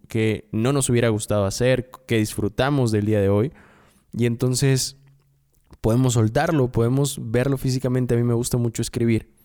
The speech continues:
Hay muchas personas que les gusta, no sé, hablar frente al espejo o grabarse en, en un podcast. <laughs> No sé, un montón de cosas diferentes. Pero el chiste es darnos un espacio para poder agradecer.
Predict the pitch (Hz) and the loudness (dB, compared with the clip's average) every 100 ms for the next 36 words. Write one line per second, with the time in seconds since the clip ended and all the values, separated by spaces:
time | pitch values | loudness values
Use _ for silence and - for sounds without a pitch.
0 | - - 104 107 113 - 101 107 104 - | -16 -6 -4 -2 -2 -4 -4 -2 -2 -2
1 | 101 104 104 - 101 104 - - - 110 | -2 -2 -2 -2 -4 -4 -12 -16 -8 -2
2 | 113 107 87 92 113 104 98 98 - 98 | 2 2 2 0 -2 -2 -2 -2 -2 -2
3 | - 101 98 95 95 - 95 90 - 92 | -2 -2 0 0 -2 0 -2 -2 -4 -6
4 | 101 - - _ - 123 151 170 156 151 | -8 -16 -20 _ -2 2 2 0 0 -2
5 | 143 113 - - - 190 220 - - 120 | 0 0 0 -2 -8 -14 -14 -12 -6 0
6 | 123 139 131 139 147 131 147 139 139 139 | 2 2 2 2 2 2 0 0 2 0
7 | 131 131 110 110 110 110 127 - - - | 2 0 0 0 0 0 -4 -6 -16 -20
8 | - - - - 123 120 120 - 139 - | -20 -20 -20 -2 2 4 4 2 -2 2
9 | 147 139 135 - - - - - 127 139 | 2 2 0 -8 -18 -20 -8 -2 0 0
10 | 127 131 131 - 120 - 123 - 104 101 | -2 -2 -2 -2 -2 0 -2 0 -2 0
11 | 95 - _ - 113 123 113 107 113 170 | -2 -6 _ -4 0 0 0 -2 -4 -6
12 | - | -8